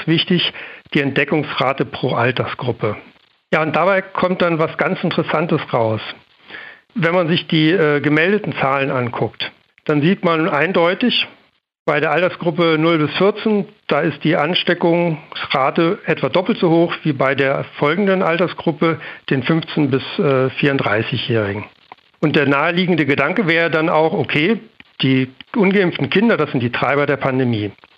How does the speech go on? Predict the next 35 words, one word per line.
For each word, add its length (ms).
Aber 460
wenn 260
wir 100
jetzt, 260
äh, 120
gucken, 280
was 120
unser 200
Modell 340
ausspuckt, 600
das 180
sagt 320
eine 200
andere 240
Begründung. 500
Das 160
sagt 220
nämlich, 340
die 140
Entdeckungsrate 840
ist 180
bei 120
den 160
Jungen 280
doppelt 340
so 120
hoch 320
wie 120
bei 120
der 80
folgenden 380
Altersgruppe. 560
Das 180
heißt, 260
die 360